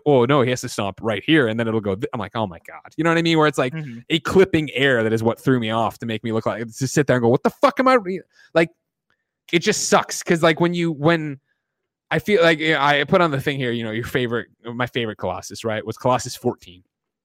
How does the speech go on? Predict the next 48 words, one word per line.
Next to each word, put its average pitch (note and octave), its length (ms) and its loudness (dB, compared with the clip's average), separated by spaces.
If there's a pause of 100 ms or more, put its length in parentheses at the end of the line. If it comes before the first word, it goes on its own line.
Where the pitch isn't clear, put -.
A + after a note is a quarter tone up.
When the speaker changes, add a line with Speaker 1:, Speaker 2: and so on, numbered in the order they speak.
(320)
Speaker 1:
which D3+ 200 0
was, C3 520 2 (380)
uh, B2 520 2
the, A#2 640 0
I C3 80 0
call C3+ 240 2
him A2+ 160 -10
Team C3+ 240 -4
Ramrod, A#2+ 480 0 (180)
<laughs> A3+ 200 -8
that B2 120 2
little E3 200 6
fucking D#3+ 340 -2
dude C#3 380 0 (180)
who's C#3+ 200 0
running D#3 280 2
around C#3 480 2
knocking C#3+ 380 -2
into C#3 200 -4
the C3 140 -4
Speaker 2:
Yeah. C#3 180 2
Speaker 1:
pillars, A2 240 -4
right? B2 260 -2
And C3+ 120 0
I'm D#3 100 0
not F3+ 140 2
even, D#3 120 -4
you E3+ 120 4
don't A3 100 4
even E3+ 160 0
really C3 160 0
fight C3 320 -2
him. G2 100 -12
You A#2 120 -6
climb D3 260 -4
the D#3 60 -10
pillars C#3 400 0
and B2 160 -8
then B2 140 -6
use C3 220 -2
him C3+ 260 -6
to A#2+ 40 -8
move A#2+ 300 -6
you G#2+ 120 -2
away. G#2+ 280 0
I G2 80 -4
was G#2 100 -2
like, G#2 180 -2